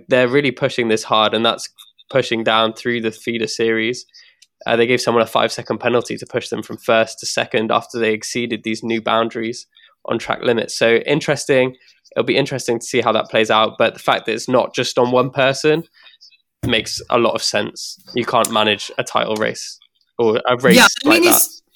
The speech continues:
Speaker 2: yeah, it is an interesting thing 'cause obviously they wanna go out hard,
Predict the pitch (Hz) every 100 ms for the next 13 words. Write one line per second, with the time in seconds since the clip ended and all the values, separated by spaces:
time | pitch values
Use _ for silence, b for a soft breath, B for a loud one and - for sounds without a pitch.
0 | _ _ _ _ 165 190 175 247 285 285
1 | 269 240 196 185 165 135 - 208 208 180
2 | 180 180 180 185 160 135 113 - 151 127